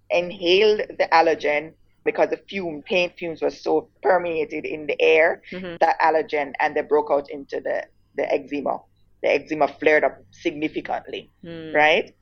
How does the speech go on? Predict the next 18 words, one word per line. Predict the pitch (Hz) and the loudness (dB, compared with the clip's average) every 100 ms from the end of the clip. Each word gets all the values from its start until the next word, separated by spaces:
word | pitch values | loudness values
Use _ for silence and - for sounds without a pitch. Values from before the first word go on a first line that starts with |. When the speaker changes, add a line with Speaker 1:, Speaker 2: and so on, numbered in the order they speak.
| _ _ | _ _
Speaker 1:
You | 160 165 | -6 -6
can | 233 185 175 | 0 0 2
be | 165 | 4
allergic | 160 160 160 151 147 _ - | 4 2 0 -2 -10 _ -18
to | 208 180 165 160 151 165 | -12 -8 -6 -6 -8 -8
the | 170 | -4
scented | 196 175 170 156 - | -2 -2 -4 -4 -2
items | 160 151 - 156 156 - | -2 -2 -6 -6 -6 -2
and | 156 156 147 - - | 0 0 -4 -14 -2
animal | 175 170 160 135 127 | 0 0 -2 -2 -2
hair. | - 151 127 - | -6 -6 -6 -8
So | 160 | -6
those | 170 208 214 | 0 0 0
are | 208 | -2
the | 208 - - | -4 -12 -2
common | 214 208 196 180 165 | 0 2 2 0 -4
Speaker 2:
Mm. | 160 | -10
Speaker 1:
triggers, | 175 165 147 127 | -8 -6 -6 -8